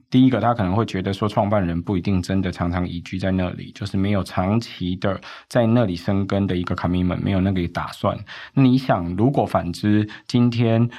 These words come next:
呃，有一个老外的团队跑到台湾来，然后要做一个品牌，要卖一些东西，他如果没有要长期在这边发展的打算，你敢跟他买吗？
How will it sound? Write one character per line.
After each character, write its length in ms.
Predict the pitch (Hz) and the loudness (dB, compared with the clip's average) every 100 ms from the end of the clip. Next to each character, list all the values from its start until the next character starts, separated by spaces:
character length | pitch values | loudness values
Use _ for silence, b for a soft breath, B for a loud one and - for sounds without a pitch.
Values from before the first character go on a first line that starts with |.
| B | B
呃， 240 | - 95 90 | 0 2 2
有 160 | 95 | 2
一 80 | 101 | 2
个 140 | 123 107 | 2 4
老 160 | 90 | 2
外 180 | 87 117 | 4 4
的 100 | 98 | 2
团 220 | 92 87 | -2 -2
队 160 | 87 98 | 0 0
跑 140 | - | 2
到 100 | 101 | 2
台 160 | 117 90 | 2 2
湾 160 | 98 | 2
来， 260 | 98 82 80 | 2 0 -2
然 120 | 87 87 | -4 0
后 240 | 104 95 | 2 2
要 300 | 110 107 92 90 - | 2 2 2 -2 -2
做 180 | 127 | 0
一 60 | 101 | 2
个 100 | - | -2
品 220 | - 85 | -4 -4
牌， 160 | 82 87 | -2 0
要 100 | 104 | 2
卖 160 | 104 | 2
一 60 | 95 | 0
些 160 | 90 90 | -2 0
东 220 | 90 90 | 0 0
西， 280 | - 87 92 B B | -2 -6 -6 B B
他 160 | - 135 | 0 2
如 120 | 147 | 2
果 100 | 107 | 2
没 160 | 95 | 4
有 180 | 113 110 | 4 2
要 160 | 95 120 | 4 4
长 260 | - 92 104 | 2 -2 -2
期 160 | 101 | 0
在 100 | 95 | 0
这 120 | 101 101 | 0 0
边 180 | 98 | 0
发 140 | 98 95 | 4 4
展 160 | 87 | 4
的 40 | 85 | 0
打 180 | - - | -2 -8
算， 180 | - 110 | -6 -6
你 140 | 98 107 | -4 -2
敢 160 | 95 | -2
跟 100 | 85 | 0
他 80 | 95 | 2
买 180 | 98 85 - | 2 0 -6
吗？ 80 | - | -14